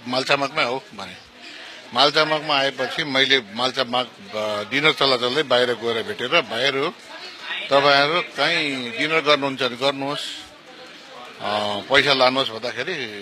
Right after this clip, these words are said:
"म डिनर गर-, तपाईँ खानुहुन्छ भने कहीँ गएर खानुहोस्" भन्दाखेरि, "हामी चाहिँ डिनरमा छौँ, न भेट्नु नभ्याउने भयो, आज सन्डे भेटौँ न" भन्दाखेरि, "होइन, सरसँग छुट्टी पाउँदैन,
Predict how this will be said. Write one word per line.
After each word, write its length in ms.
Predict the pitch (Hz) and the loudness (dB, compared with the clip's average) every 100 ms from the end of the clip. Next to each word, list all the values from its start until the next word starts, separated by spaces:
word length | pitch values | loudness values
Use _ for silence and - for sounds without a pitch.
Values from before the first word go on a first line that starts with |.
| 101 | -12
"म 240 | 113 131 120 110 | -4 -4 -2 -2
डिनर 240 | 131 127 113 | -2 -2 -2
गर-, 160 | 120 | -4
तपाईँ 240 | 131 120 113 | -2 -2 0
खानुहुन्छ 340 | 123 127 117 | 0 0 0
भने 120 | 120 | -2
कहीँ 180 | 120 127 | 0 0
गएर 180 | 117 120 | 2 0
खानुहोस्" 340 | - 127 127 117 | 0 -2 -2 -6
भन्दाखेरि, 300 | 110 110 135 | -6 -4 -2
"हामी 180 | 117 135 | -2 0
चाहिँ 160 | 135 | 2
डिनरमा 360 | - 131 123 123 | 2 0 2 0
छौँ, 200 | - 156 | 0 -2
न 140 | 131 | -2
भेट्नु 340 | 113 117 135 135 | -2 -4 -2 -2
नभ्याउने 320 | 123 131 127 | 0 0 0
भयो, 120 | 123 | 4
आज 360 | 147 123 147 165 - - - - | 6 6 2 0 -6 -18 -14 -10
सन्डे 320 | - 156 160 147 | -2 0 4 4
भेटौँ 240 | 123 147 | 2 -2
न" 160 | 143 151 | -2 -2
भन्दाखेरि, 340 | 120 131 143 | -4 -6 -4
"होइन, 220 | 123 175 | -4 -6
सरसँग 800 | 175 165 156 165 165 131 117 110 | -4 -2 -2 -4 -4 -4 -6 -10
छुट्टी 260 | 110 127 156 | -12 -10 -10
पाउँदैन, 520 | 147 139 131 156 220 | -6 -6 -4 -2 -4